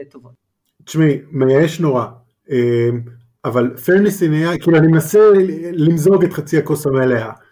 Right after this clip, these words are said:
Speaker 2: fairness in, fairness in A I.
Speaker 1: איפה אתה רואה חצי? אני לא מבינה.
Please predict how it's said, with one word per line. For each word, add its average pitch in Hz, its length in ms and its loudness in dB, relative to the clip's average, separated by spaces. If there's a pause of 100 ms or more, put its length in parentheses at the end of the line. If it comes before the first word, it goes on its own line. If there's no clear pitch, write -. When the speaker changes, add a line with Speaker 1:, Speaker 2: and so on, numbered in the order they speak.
(560)
Speaker 2:
fairness 202 480 0
in, 165 280 -10
fairness 196 460 0
in 165 80 -2 (140)
A 127 40 0
I. 113 220 -4 (800)
Speaker 1:
איפה 202 180 -2
אתה 269 120 0
רואה 226 200 2
חצי? 262 480 0
אני 151 100 -2
לא 175 80 -4
מבינה. 170 440 -6